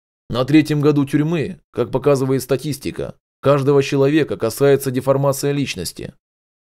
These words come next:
Женщина начинает не просто отбывать срок в тюрьме, а жить в ее стенах. Важно помнить, что нужно сохранять свое «я». Со временем жизнь за пределами тюрьмы перестает интересовать, как раньше.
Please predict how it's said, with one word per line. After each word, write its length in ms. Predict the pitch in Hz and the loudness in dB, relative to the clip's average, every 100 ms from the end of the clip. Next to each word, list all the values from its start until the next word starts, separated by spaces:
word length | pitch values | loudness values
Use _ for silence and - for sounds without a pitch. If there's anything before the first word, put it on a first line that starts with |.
| _ 101 | _ -4
Женщина 480 | 123 165 139 151 | 0 0 0 0
начинает 420 | 147 131 147 151 143 | 0 -2 0 0 0
не 100 | 143 | 0
просто 360 | 165 165 - | 2 2 2
отбывать 360 | 131 131 135 131 | 0 2 0 0
срок 260 | 139 139 | 0 -2
в 40 | - | -2
тюрьме, 460 | 139 135 110 80 - _ | -2 -2 -4 -8 -14 _
а 140 | 107 | -4
жить 220 | 113 151 143 | 0 0 0
в 40 | |
ее 180 | 143 143 | 0 0
стенах. 500 | - 143 98 71 - _ _ _ _ _ - | -2 -4 -4 -8 -14 _ _ _ _ _ -6
Важно 380 | 107 151 139 143 | 0 0 0 0
помнить, 460 | 170 143 98 73 | 0 0 -2 -12
что 200 | - - | -6 -2
нужно 260 | 139 139 143 | 0 0 -2
сохранять 500 | 139 123 139 147 143 | -2 -2 -2 0 -2
свое 280 | - 135 143 | -2 0 0
«я». 340 | 143 127 - _ _ _ _ _ | 0 0 -2 _ _ _ _ _
Со 180 | - 135 | -2 0
временем 480 | 156 170 113 92 90 | 2 2 0 -6 -2
жизнь 220 | 139 147 | 0 2
за 120 | 135 | 0
пределами 480 | 139 143 147 139 139 | 0 0 2 0 -2
тюрьмы 340 | 139 151 156 | -2 -2 -2
перестает 460 | 131 123 120 139 139 | -4 -4 -2 0 0
интересовать, 560 | 131 131 135 135 139 135 | 0 -2 -2 0 0 0
как 160 | 135 | -2
раньше. 460 | 143 117 - - | -2 -2 -6 -12